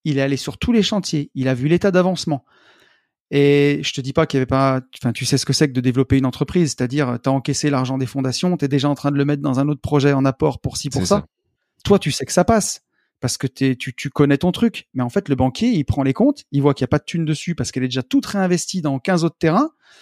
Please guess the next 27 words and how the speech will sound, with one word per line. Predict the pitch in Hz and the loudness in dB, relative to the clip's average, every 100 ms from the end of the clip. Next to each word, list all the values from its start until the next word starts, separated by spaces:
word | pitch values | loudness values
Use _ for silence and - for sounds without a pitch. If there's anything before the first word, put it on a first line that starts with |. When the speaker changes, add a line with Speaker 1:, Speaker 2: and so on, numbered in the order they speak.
| - - _ _ | -20 -20 _ _
Speaker 1:
et | 160 | 2
il | 165 | 4
voit | 233 | 2
que | 233 | 2
t'es | |
en | 170 | -2
train | - | -2
de | 165 | -2
faire | 220 208 | 2 4
une | 202 | 4
boule | 180 185 | 4 4
de | 180 | 4
neige, | 208 277 190 | 4 2 0
tu | 175 | 2
vois, | 220 | 2
mais | 247 180 | 2 2
avec | 165 160 143 | 2 0 -2
des | 170 | -4
crédits | - 170 170 233 240 | 0 0 2 2 2
et | 180 | 2
avec | 160 | 0
de | 151 | 0
l'argent | 170 156 170 | 0 0 -2
déjà | 180 156 160 | 0 0 0
encaissé, | 156 196 - 240 | 0 -2 0 0
de | 185 | 2
maisons. | 156 165 240 | 2 2 2